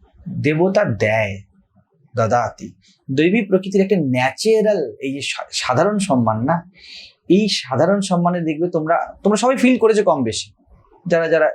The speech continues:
চেষ্টা করেছে একটু পজিটিভলি। এর সাধারণ একটা ফলাফল কি বলতো? ফুলফিলমেন্ট,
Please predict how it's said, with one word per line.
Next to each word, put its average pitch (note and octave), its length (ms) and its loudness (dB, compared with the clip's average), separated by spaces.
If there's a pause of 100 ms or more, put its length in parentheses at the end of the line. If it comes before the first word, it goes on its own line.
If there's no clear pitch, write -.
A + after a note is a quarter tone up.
চেষ্টা D#3 260 -2
করেছে C#3+ 260 -2
একটু C3 200 -8
পজিটিভলি। A2 520 -4 (1000)
এর C#3+ 80 0
সাধারণ D#3 360 0
একটা F3 120 -4 (100)
ফলাফল C#3+ 380 2
কি D#3 80 0
বলতো? D#3 380 -4 (480)
ফুলফিলমেন্ট, E3+ 640 -2